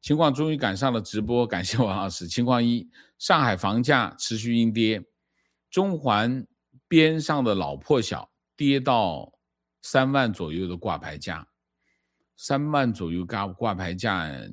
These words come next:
你还能有机会两万五卖吗？挂牌价三万啊。情况二，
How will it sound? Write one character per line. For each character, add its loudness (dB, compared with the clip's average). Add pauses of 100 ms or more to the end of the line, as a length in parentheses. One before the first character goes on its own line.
(120)
你 -6
还 -2
能 -2
有 -4
机 -2
会 0 (600)
两 -2
万 2
五 0
卖 0
吗？ -2 (840)
挂 -2
牌 -2
价 -2
三 -2
万 -2
啊。 -18 (840)
情 2
况 6
二， 4